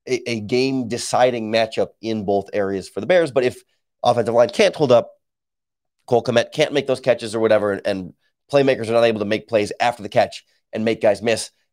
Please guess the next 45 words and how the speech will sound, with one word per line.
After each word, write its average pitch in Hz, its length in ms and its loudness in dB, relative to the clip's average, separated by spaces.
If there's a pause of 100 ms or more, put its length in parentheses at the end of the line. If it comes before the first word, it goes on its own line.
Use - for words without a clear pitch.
(220)
that's 123 200 -2
where 113 120 4
I 107 80 2
think 104 280 -4
the 98 60 -6
Chicago 101 400 0
Bears 95 420 -4 (260)
have 101 160 2
the 98 80 -4
potential - 420 -6
of 98 180 0
falling. 95 340 0
I 110 60 -4
think 135 200 -2
it's, - 220 -4 (380)
it 143 280 -4
is, 165 260 0 (120)
there, 143 200 4
there 139 160 4
is 151 140 2
a 147 160 0 (160)
path 135 340 2
here 101 380 -6 (480)
to 165 120 4
a 135 80 6
Bears 113 340 2
upset. - 520 0 (460)
It's 101 120 -16
a - 40 -6
six 180 240 -2
and 135 80 -4
three 151 120 2
Ravens 123 320 2
team. 131 200 -2
They're 110 100 4
a 101 80 0
good 110 160 0
team. 117 180 0
The 104 60 -4
Bears 107 180 2
are 101 60 -6
not 104 100 4
expected 151 400 -2
to 147 60 0
win. 139 340 0